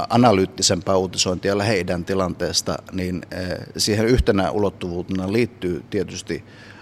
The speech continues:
arabian kielen taito, mutta ei pelkästään se. Eh, toimittajien pitäisi pystyä, eh, o-, olemaan enemmän siellä alueella paikan päällä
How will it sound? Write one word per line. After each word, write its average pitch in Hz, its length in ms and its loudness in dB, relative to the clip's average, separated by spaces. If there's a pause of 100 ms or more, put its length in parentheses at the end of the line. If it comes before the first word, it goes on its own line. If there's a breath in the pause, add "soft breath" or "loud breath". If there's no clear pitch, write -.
(140 loud breath)
arabian 101 440 2
kielen 90 280 -2
taito, 104 560 2 (180)
mutta - 240 0
ei 127 140 4
pelkästään 98 600 -2
se. 92 140 0
Eh, - 1200 -6
toimittajien 113 600 4
pitäisi 101 360 -2
pystyä, 92 480 -4
eh, 87 600 -8 (200)
o-, 104 260 -4
olemaan 92 600 6 (100)
enemmän 92 680 4 (100)
siellä 95 320 0
alueella 95 540 2
paikan 95 420 0
päällä 85 400 -4